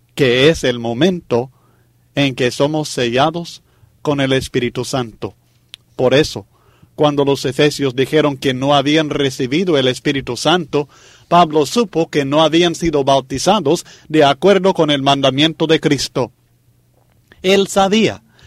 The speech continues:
que tenían que recibir el sello del Espíritu Santo al ser bautizados, y por eso mismo ellos volvieron a bautizarse correctamente, y en aquel momento fueron sellados con el Espíritu Santo de la promesa.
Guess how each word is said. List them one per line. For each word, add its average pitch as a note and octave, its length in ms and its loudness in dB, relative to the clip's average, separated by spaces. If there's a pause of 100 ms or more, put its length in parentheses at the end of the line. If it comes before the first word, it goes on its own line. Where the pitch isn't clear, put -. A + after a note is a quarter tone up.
(180)
que D#3+ 140 2
tenían D3+ 420 0
que D#3 160 2
recibir C#3 640 0
el C3 180 2
sello E3 360 2
del C3+ 160 2
Espíritu C3 480 -2
Santo G#3 460 -2 (320)
al D3+ 180 2
ser C#3+ 200 2
bautizados, C3 800 0 (400)
y C#3+ 140 -2
por B2 220 -2
eso C#3 260 2
mismo C#3+ 420 0
ellos D3 360 4
volvieron C#3+ 500 0
a C3+ 80 2
bautizarse C3+ 720 -2
correctamente, D#3 1080 0 (380)
y C#3 140 0
en C3 100 -2
aquel C3+ 320 2
momento D3 580 -2 (480)
fueron D3 320 2
sellados C#3+ 640 0
con C#3+ 180 -8
el B2 140 -4
Espíritu A#2+ 500 -4
Santo C3+ 460 -2
de B2+ 100 -2
la B2+ 140 0
promesa. A#2+ 600 -4